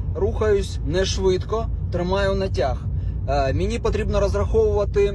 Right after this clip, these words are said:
вс-, всі рухи так. От попереду, наприклад, червоний. І я вже буду потихеньку відпускати газ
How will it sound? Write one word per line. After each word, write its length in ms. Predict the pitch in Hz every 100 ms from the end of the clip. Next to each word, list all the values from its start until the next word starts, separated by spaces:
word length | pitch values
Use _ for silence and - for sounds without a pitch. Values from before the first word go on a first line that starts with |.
| 180
вс-, 460 | 170 170 - -
всі 360 | - - 214 202
рухи 520 | 196 214 - 196 - -
так. 200 | 240 240
От 180 | 156 151
попереду, 420 | 185 226 220 190
наприклад, 460 | 202 - 165 190 -
червоний. 680 | 208 202 185 156 147 190 - - - - - - - -
І 60 |
я 140 | 165 214
вже 260 | 190 226
буду 260 | 190 196 185
потихеньку 840 | - 247 262 240 - 247 226 196
відпускати 680 | 185 190 - - 220 202 196
газ 520 | 165 180 214 226 -